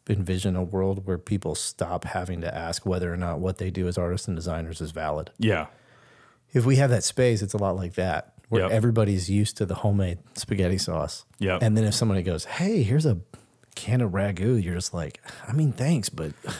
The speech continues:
Speaker 1: shouldn't
Speaker 2: Yeah.
Speaker 1: we be doing something better?"
Speaker 2: Yeah, yeah, yeah. It's like, so it allows you to situate that. Like, let's say that's the best someone has to offer, right? Like, growing up poor or
Speaker 1: No
Speaker 2: something like that.
Speaker 1: problem.
Speaker 2: You and
Speaker 1: Yeah,
Speaker 2: I
Speaker 1: yeah.
Speaker 2: both grew up poor. So you're, on
Speaker 1: Go
Speaker 2: the one
Speaker 1: for it.
Speaker 2: hand, you're like, you can, you can contextualize it,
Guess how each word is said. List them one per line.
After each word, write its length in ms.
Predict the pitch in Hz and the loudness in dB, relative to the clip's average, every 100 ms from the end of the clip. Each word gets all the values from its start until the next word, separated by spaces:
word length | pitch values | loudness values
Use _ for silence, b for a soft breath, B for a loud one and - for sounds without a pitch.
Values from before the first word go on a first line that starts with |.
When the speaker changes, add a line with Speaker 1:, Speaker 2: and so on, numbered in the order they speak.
| B _ | B _
Speaker 1:
shouldn't 300 | - 107 95 | 2 4 4
Speaker 2:
Yeah. 60 | |
Speaker 1:
we 80 | 269 | 2
be 160 | 247 247 | 2 2
doing 260 | 240 233 | 2 2
something 320 | 226 233 214 147 | 2 0 0 2
better?" 160 | 139 | 6
Speaker 2:
Yeah, 140 | 127 123 | 8 8
yeah, 100 | 120 | 8
yeah. 240 | 123 117 113 | 8 6 4
It's 180 | 117 | 4
like, 140 | 131 117 | 4 6
so 200 | 147 127 | 6 6
it 40 | |
allows 320 | 127 143 156 151 | 6 6 6 8
you 60 | |
to 160 | 127 113 | 6 6
situate 540 | - 143 135 113 95 | 4 2 4 4 4
that. 280 | 101 87 - | 4 2 2
Like, 260 | 110 - 131 | 2 2 4
let's 200 | 123 - | 4 6
say 100 | 110 | 4
that's 240 | 107 - | 4 2
the 80 | 113 | 0
best 260 | 98 107 - | 2 2 4
someone 240 | 107 92 | 2 2
has 180 | 104 92 | 0 0
to 80 | - | 0
offer, 460 | 98 98 104 90 B B B B B - - | 0 2 0 0 B B B B B -18 0
right? 300 | 113 107 101 | 4 4 4
Like, 180 | 104 92 | 0 2
growing 180 | 110 101 | 2 2
up 120 | 95 | 2
poor 160 | 107 | 2
or 20 | 95 | 2
Speaker 1:
No 20 | |
Speaker 2:
something 160 | 190 202 | 4 4
like 80 | 92 | 4
that. 60 | |
Speaker 1:
problem. 260 | 123 - 104 | 2 4 4
Speaker 2:
You 120 | 113 | 4
and 60 | 101 | 6
Speaker 1:
Yeah, 40 | |
Speaker 2:
I 40 | 208 | 6
Speaker 1:
yeah. 60 | 107 | 6
Speaker 2:
both 180 | 104 | 4
grew 120 | 107 95 | 4 2
up 100 | - | 2
poor. 200 | 95 82 | 0 2
So 300 | 113 101 B B B B - - | 4 4 B B B B -20 4
you're, 240 | 127 123 | 6 8
on 80 | 117 | 8
Speaker 1:
Go 60 | 107 | 8
Speaker 2:
the 60 | |
one 120 | 117 117 | 8 8
Speaker 1:
for 40 | |
it. 40 | |
Speaker 2:
hand, 120 | 110 107 | 8 6
you're 100 | 107 | 6
like, 260 | 101 95 - | 4 2 0
you 160 | 113 | 0
can, 240 | 104 98 92 | 2 0 0
you 120 | 117 | 0
can 140 | 107 95 | 2 0
contextualize 640 | 90 139 139 107 92 87 | 2 4 4 4 2 0
it, 180 | 85 | -4